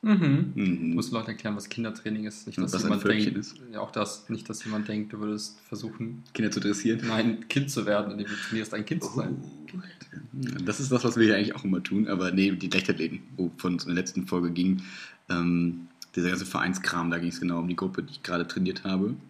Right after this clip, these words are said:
Speaker 2: Und, äh, genau, und jetzt auf dem Weg nach Hause bin ich bei Willi vorbeigefahren, dass wir noch mal ein bisschen was aufnehmen können.
Speaker 1: Ja.
Speaker 2: Weil wir morgen nach Holland fahren, bis Sonntag.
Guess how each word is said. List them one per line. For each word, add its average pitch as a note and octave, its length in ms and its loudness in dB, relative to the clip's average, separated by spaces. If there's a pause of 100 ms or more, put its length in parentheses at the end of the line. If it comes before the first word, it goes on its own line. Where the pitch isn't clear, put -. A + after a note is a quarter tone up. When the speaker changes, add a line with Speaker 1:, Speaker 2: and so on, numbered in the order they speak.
(120)
Speaker 2:
Und, E2 380 -6
äh, E2 240 -8 (800)
genau, G#2 320 4
und G2+ 120 0
jetzt G2 100 -2
auf F#2+ 100 -4
dem G2 80 2
Weg G2 100 2
nach G2+ 120 2
Hause C#3 180 2
bin G#2 100 0
ich - 60 -4
bei F#2 60 2
Willi G#2+ 140 2
vorbeigefahren, F2+ 640 0
dass E2+ 140 -2
wir - 80 -10
noch - 100 -10
mal D3+ 80 -8
ein - 60 -10
bisschen - 240 -8
was - 140 -14
aufnehmen C3+ 360 -10
können. - 280 -10 (260)
Speaker 1:
Ja. G#2+ 140 -4
Speaker 2:
Weil F2+ 100 2
wir F2 100 0
morgen F2 280 0
nach G#2+ 180 -2
Holland D#3 300 -4
fahren, G2 400 -2 (300)
bis D3+ 140 -4
Sonntag. A2+ 520 -4